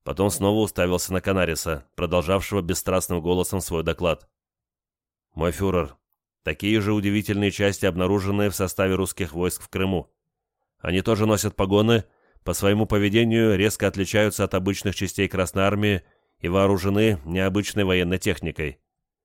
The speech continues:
По нашим данным, это соединение сейчас сосредоточено в районе станции Армянск.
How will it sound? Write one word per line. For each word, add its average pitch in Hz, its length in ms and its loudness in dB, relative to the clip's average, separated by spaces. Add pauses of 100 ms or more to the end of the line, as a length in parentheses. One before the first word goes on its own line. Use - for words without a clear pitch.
(440)
По 78 100 -2
нашим 107 360 2
данным, 117 380 4
это 107 180 -2
соединение 104 580 0
сейчас 104 320 0
сосредоточено 98 800 0
в 92 60 0
районе 98 340 2
станции 92 360 -2
Армянск. 95 540 0